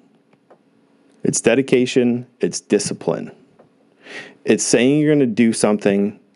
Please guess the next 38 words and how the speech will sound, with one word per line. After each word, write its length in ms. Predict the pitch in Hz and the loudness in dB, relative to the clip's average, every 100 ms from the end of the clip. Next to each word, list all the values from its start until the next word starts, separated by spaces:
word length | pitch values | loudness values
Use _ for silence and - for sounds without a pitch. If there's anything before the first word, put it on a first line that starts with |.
| _ _ _ _ - | _ _ _ _ -2
and 140 | 107 | 0
getting 300 | 98 104 98 | 2 2 2
it 160 | 92 - | 0 -2
done. 320 | - - - - - - - - - _ _ _ _ _ _ _ _ _ - - - | -4 -4 -14 -18 -16 -16 -16 -20 -20 _ _ _ _ _ _ _ _ _ -20 -20 -4
This 180 | - 135 | -2 0
was 140 | 160 156 | 0 2
my 180 | 151 | 2
second 540 | 139 - 185 - 117 - _ _ _ 107 | 2 0 0 0 0 -2 _ _ _ -2
go 300 | 107 101 92 | 2 2 2
at 120 | - | 0
this. 340 | 90 92 - | 0 -2 -2
The 120 | - 92 | -4 -2
first 320 | - 127 131 | 0 2 2
time 140 | 135 | 2
I 40 | 131 | 2
made 180 | 127 | 2
it 60 | 110 | 0
fifty-five 600 | - 113 113 - 107 95 | -2 -2 -2 2 2 2
days, 420 | 95 90 85 - - - - - - _ _ | 0 0 -2 -8 -16 -20 -20 -20 -20 _ _
um, 480 | 104 101 90 80 64 - _ _ - - - - _ _ _ _ _ | 0 2 2 0 -4 -8 _ _ -14 -12 -16 -20 _ _ _ _ _
it 80 | 127 | 2
was 200 | 151 185 | 2 0
tough. 560 | - 175 180 - - - _ - | 0 0 0 -8 -20 -20 _ -2
It 100 | 110 | 2
was 200 | 135 147 | 2 -2
tough. 520 | - 117 117 - - _ _ _ _ _ _ _ _ _ _ - - | 0 2 2 -2 -18 _ _ _ _ _ _ _ _ _ _ -12 -2
It 240 | 87 101 | 0 2
was 180 | 101 110 | 2 2
a 60 | 117 | 2
while 340 | 113 117 127 | 2 2 2
in 100 | 135 | 2
between 440 | 127 123 143 135 127 | 0 0 2 2 2
before 280 | 123 131 | 0 2
I 80 | 120 | 2
tried 300 | 113 127 113 | 2 0 2
this 180 | 117 113 | 0 0
one 140 | 127 | 0
again. 480 | 120 101 113 117 123 | 2 2 2 2 -2